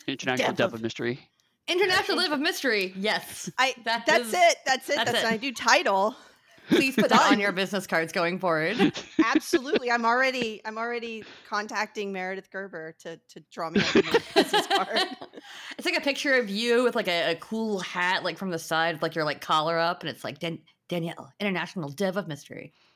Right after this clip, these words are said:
Speaker 1: With a red coat.
Speaker 2: A red coat, yes.
Speaker 3: Yeah, yeah. That's exciting. I like that. Uh, either way, we are here today <laughs> with Danielle and not Matthew, sadly, who couldn't join us, but we all know how that is in, uh,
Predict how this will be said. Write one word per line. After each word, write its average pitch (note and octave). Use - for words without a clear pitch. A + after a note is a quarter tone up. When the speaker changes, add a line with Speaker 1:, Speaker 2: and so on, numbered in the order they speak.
Speaker 1:
With A#2+
a -
red A#2
coat. B2
Speaker 2:
A G#3+
red F#3+
coat, D#3
yes. D#3
Speaker 3:
Yeah, D#3+
yeah. D#3
That's -
exciting. C3+
I D#3+
like C#3
that. C3
Uh, F3
either F4+
way, F3
we A3+
are A3+
here A3+
today C4
<laughs> -
with B3+
Danielle A3
and G3
not D4
Matthew, A#3+
sadly, F#3+
who G#3
couldn't G3+
join D#3+
us, E3
but D#3+
we F3+
all F3+
know E3
how E3
that D#3
is D3+
in, D3
uh, C#3